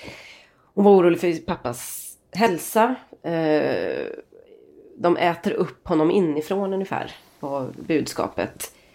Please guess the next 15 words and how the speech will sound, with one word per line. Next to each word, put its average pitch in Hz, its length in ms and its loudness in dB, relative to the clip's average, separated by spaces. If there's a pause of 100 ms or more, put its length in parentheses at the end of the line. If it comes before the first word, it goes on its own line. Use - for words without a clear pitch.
(240)
Eh, 120 600 2 (880)
och 147 260 -2
hon 156 140 6
jämförde 139 400 2
med 120 260 0
ett, - 480 -10 (320)
någon 135 220 -4
form 139 160 -2
av 127 100 -2
så 139 80 -8
här - 120 -8 (400)
lejon 156 680 2
på 156 120 -6
zoo 180 360 -2
som 135 340 0